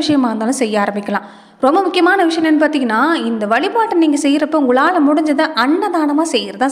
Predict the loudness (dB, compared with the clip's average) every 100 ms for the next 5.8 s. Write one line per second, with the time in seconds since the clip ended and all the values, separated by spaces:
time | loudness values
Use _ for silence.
0 | -2 -4 -4 -8 -14 -12 -2 0 2 0
1 | 0 2 2 2 2 2 0 0 0 0
2 | 2 2 2 0 0 -2 0 -2 -4 -6
3 | -6 -8 -20 -14 -2 2 4 4 4 4
4 | 4 2 2 0 2 2 2 0 0 0
5 | 0 2 2 4 2 2 0 -2